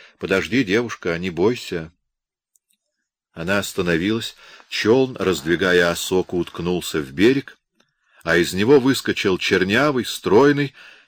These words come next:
с изогнутыми бровями парубок и дружески улыбнулся. «Ты, случайно,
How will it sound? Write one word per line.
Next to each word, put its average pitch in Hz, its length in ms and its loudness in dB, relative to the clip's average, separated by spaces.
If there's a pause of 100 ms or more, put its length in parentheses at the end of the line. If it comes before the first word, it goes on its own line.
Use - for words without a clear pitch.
с - 140 -12
изогнутыми 101 680 0
бровями 87 480 0
парубок 147 720 0 (500)
и 131 160 2
дружески 107 600 -4
улыбнулся. 80 880 -6
«Ты, 113 160 4
случайно, 107 680 0